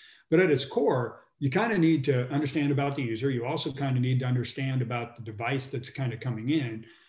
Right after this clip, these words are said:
And then based on your rules, then you can actually decide what policies and enforcement you're gonna have in terms of what you're going to give them access to, right? So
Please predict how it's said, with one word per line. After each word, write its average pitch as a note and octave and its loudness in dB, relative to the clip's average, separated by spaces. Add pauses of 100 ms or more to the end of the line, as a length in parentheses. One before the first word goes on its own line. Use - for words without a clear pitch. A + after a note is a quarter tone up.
(220)
And C3+ 2
then D#3+ 2 (480)
based F3+ 4
on D3+ 4
your C3 4
rules, B2+ 0 (580)
then D#3 6
you F3+ 4
can E3 2
actually C#3 0
decide C3+ 2
what - -2
policies C#3+ 0
and B2 2
enforcement C#3+ 2
you're C#3 -4
gonna C3 0
have B2 -2
in A#2+ -4
terms C3+ 0
of A#2+ -4
what C#3+ -2
you're C3+ 0
going B2+ 0
to B2 -4
give A#2 -4
them A#2 -8
access A#2 -10 (120)
to, B2+ -2 (540)
right? B2 -2 (220)
So C3+ 2